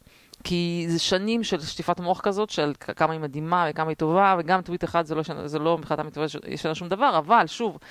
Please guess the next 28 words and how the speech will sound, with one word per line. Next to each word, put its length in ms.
אני 100
ראיתי 240
המון 340
מאנשי 300
טק 360
שאני 200
עוקבת 280
אחריהם 220
בטוויטר, 500
שהיא 240
גם 180
הייתה 140
סוג 160
של 120
גיבורה 380
מבחינתם, 520
זה 80
סוג 200
של 140
מישהו 220
שהם 200
העריצו, 460
ואנשים 240
כתבו, 200
"חבר'ה, 340
כאילו, 200
עד 120
כאן." 340